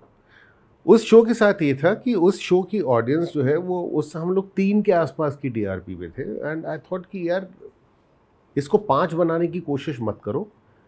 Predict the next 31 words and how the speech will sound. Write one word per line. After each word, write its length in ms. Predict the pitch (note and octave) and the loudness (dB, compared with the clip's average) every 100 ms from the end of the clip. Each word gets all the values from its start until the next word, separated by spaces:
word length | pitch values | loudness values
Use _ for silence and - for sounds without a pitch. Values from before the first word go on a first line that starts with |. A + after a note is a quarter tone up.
| _ _ _ _ _ _ _ _ | _ _ _ _ _ _ _ _
जितना 300 | C3 C#3 G#3 | -4 2 6
है 160 | F3+ E3 | 8 8
ना 100 | F3 | 6
उस 220 | E3+ C#3+ | 2 -2
पे 160 | - F3+ | 2 2
खेलो। 380 | - C3 C#3+ D3 | 2 2 4 4
हो 160 | E3 | 2
सकता 300 | E3+ E3+ - | 2 -2 0
है 180 | F3+ F#3 | 0 0
आगे 360 | D#3 C3 C3+ D#3 | 0 0 0 0
पीछे 300 | D3 C3+ D#3+ | -2 -2 -2
में 140 | D#3+ | -2
कहीं 260 | D#3+ A#2+ D#3 | -2 -2 0
पे 100 | E3+ | -2
जाके 300 | C#3 C3 G#3 | -2 -2 -8
सेटल 400 | - A#2+ F3 G3+ - | -4 -6 -4 -8 0
कर 140 | E3 D3 | 6 6
जाएगी। 440 | A#2+ G#2 F2 E2+ - _ _ _ _ _ _ _ - | 6 0 -4 -10 -18 _ _ _ _ _ _ _ -4
And 100 | E3 | 0
the 100 | G3 | 0
show 220 | - F3+ A3 | 4 8 8
is 100 | - | 6
still 200 | G#3+ A3+ | 2 4
doing 220 | A3 G#3+ | 4 2
very 200 | F#3 F3 D3+ | 4 4 4
well। 160 | A2 F2+ - _ _ _ - _ _ - | 2 -2 -12 _ _ _ -20 _ _ -10
नहीं, 340 | C#3+ C#3 B2+ | -2 2 2
you 80 | A#2 | 2
know, 120 | A#2+ G#2 | 0 0
we 320 | A#2 A#2 G#2 | -2 -2 0
must 180 | B2 B2 | 0 -2